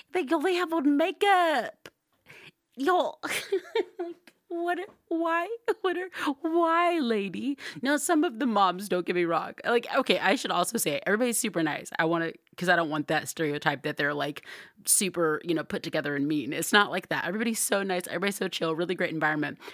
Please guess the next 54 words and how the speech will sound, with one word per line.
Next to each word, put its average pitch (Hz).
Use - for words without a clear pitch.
But 220
there's 220
so 208
many 214
of 214
the 196
moms 165
that'll, 160
like, 156
show 160
up, 156
like, 151
looking 190
some 202
type 170
of 165
way 151
of 139
just, -
like, 175
they 127
just 139
got 185
a -
mani-pedi 196
or 160
whatever. 151
There's 254
definitely 269
some 247
chill 202
moms 190
as -
well, 165
sweatpants 160
and 151
stuff. 147
Um, 170
but 180
I 208
also, 254
and 226
then 220
there's, 180
you 156
know, -
I -
mean, 202
there's 196
many 170
different -
personalities 156
represented, 160
but 180